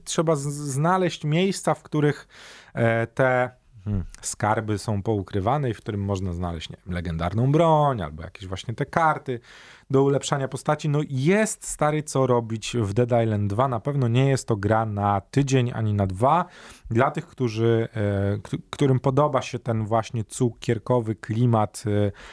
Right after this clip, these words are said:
Zombieland, e, połączony z dekapitacją w najprzeróżniejszy sposób zombiaków i, i najprzeróżniejszych ich form,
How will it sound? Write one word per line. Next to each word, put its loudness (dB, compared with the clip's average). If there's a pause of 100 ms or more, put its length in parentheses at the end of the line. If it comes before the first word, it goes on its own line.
(180)
Zombieland, 2
e, 2
połączony 0
z -4
dekapitacją -2
w -10
najprzeróżniejszy -4
sposób -4
zombiaków -2
i, -10
i -6
najprzeróżniejszych -2
ich -8
form, 0